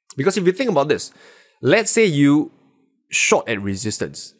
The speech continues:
right? You put in a sell order. Then you need to have a stop loss. What order is a stop loss? I'm sure you can agree that order is a buy stop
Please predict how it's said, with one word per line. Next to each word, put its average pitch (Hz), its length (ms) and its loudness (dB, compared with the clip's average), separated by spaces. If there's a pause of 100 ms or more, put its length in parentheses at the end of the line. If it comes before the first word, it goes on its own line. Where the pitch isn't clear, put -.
(260)
right? 107 160 -2
You 104 200 -4
put 123 160 -2
in 113 100 0
a 90 60 -2
sell 101 240 0
order. 80 340 -8 (300)
Then 110 100 0
you 110 80 -2
need 120 140 -6
to 120 40 -2
have 98 120 -6
a - 20 -8
stop - 260 -4
loss. - 300 -8 (520)
What 180 260 2
order 147 320 4
is - 180 -6
a - 60 -6
stop - 200 -4
loss? - 300 -12 (1300)
I'm 113 100 -8
sure 139 160 0
you 127 60 2
can 104 160 -2
agree 110 240 0
that 113 160 0
order 117 240 2
is 104 160 -4
a 92 40 -6
buy 104 360 2
stop - 260 -4